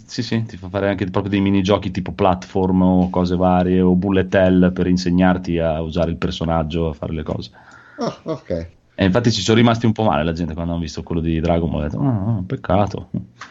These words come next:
Speaker 1: sono
Speaker 2: Sì, no,
Speaker 1: tornati
Speaker 2: che
Speaker 1: indietro."
Speaker 2: s-, sapere che puoi fare tante altre cose, però vabbè, alla fine te le
Speaker 1: Mm-hmm.
Speaker 2: scopri, no, in linea di massima, sapendo, sapendo di poterle fare, ti sbatti di meno e vai direttamente a fare quello che vorresti, perché ogni tanto ti riescono di quelle cose incredibili, dici, "Come ho fatto?"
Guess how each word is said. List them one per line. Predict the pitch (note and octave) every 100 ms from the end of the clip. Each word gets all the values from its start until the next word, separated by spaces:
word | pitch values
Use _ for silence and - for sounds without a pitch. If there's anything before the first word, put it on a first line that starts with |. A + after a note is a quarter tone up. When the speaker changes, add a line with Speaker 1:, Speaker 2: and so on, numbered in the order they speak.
| _
Speaker 1:
sono | _ F2+
Speaker 2:
Sì, | F2+
no, | F2+ F2+
Speaker 1:
tornati |
Speaker 2:
che | F#2 F#2 - -
Speaker 1:
indietro." | D#2+ - - - - -
Speaker 2:
s-, | - -
sapere | - C#3 D3 D3
che | C3+
puoi | - C#3+
fare | C#3+ C#3
tante | C3+ C3
altre | C3 D3+
cose, | C#3+ A#2 B2
però | A2 A2
vabbè, | G#2+
alla | F#2+
fine | F#2 G#2+
te | G2
le | A2+
Speaker 1:
Mm-hmm. |
Speaker 2:
scopri, | E2 G2 A2 - G2 F#2 -
no, | G#2+
in | G#2
linea | G#2
di | A2
massima, | F#2 F#2 - F2
sapendo, | - - G2 G2
sapendo | - G#2+ G#2+ G#2+
di | G2+
poterle | F#2 G2+ A#2
fare, | A2+ G2 F2+
ti | F#2+
sbatti | F2 F2 F#2+ G2+
di | G#2+
meno | G#2+ G2+ G2 G#2 G#2 - - - -
e | G2+
vai | F#2+ G#2
direttamente | G2 G2+ G#2 G2 F#2+
a | G2
fare | - F2+ F2+
quello | F2+
che | F2 E2
vorresti, | E2 F2+ D#2+ F2
perché | -
ogni | G#2
tanto | A#2 G#2
ti | F#2+ G#2
riescono | A2+ - G#2 G2
di |
quelle | G2+ G2+
cose | A2+ G2
incredibili, | G2 A#2+ A2 A2
dici, | G#2+ B2
"Come | F3
ho |
fatto?" | - F#2 F2 G2+ G2